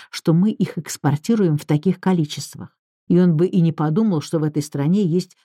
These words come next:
достаточно канализации, чтобы их все использовать.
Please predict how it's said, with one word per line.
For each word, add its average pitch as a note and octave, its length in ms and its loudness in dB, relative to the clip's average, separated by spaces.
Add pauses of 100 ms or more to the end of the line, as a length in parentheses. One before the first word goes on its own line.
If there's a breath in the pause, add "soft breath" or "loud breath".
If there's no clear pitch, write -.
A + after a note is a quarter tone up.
достаточно E3+ 680 0
канализации, G3+ 880 -2 (140 loud breath)
чтобы D#3 300 0
их D3+ 120 -4
все D#3 240 -2
использовать. D3 760 -6